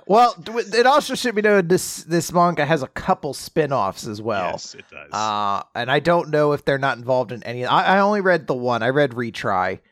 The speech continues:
Speaker 1: which is, like, a very, very short story. It's basically,
Speaker 2: It is.
Speaker 1: like,
Speaker 2: Yeah.
Speaker 1: one game, essentially. Uh, but they, yeah, they are not involved in that at all. I thought maybe they were introducing those characters there because they were going to be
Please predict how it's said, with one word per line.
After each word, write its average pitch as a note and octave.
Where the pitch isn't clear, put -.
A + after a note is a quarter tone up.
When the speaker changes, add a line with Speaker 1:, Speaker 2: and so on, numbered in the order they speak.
Speaker 1:
which -
is, G#2+
like, A2
a G2
very, B2+
very F#2+
short -
story. F2
It's F2
basically, G2
Speaker 2:
It -
is. -
Speaker 1:
like, E2+
Speaker 2:
Yeah. -
Speaker 1:
one A#2+
game, F#2
essentially. F#2+
Uh, F#2+
but E2+
they, A#2+
yeah, F#2+
they A2+
are A2
not G#2+
involved F#2
in F#2
that E2
at E2
all. D#2+
I E3+
thought G#3
maybe D#3+
they D3+
were C#3+
introducing C3+
those B2+
characters B2+
there G#2+
because G#2+
they A2
were G#2+
going G#2+
to A#2
be G#2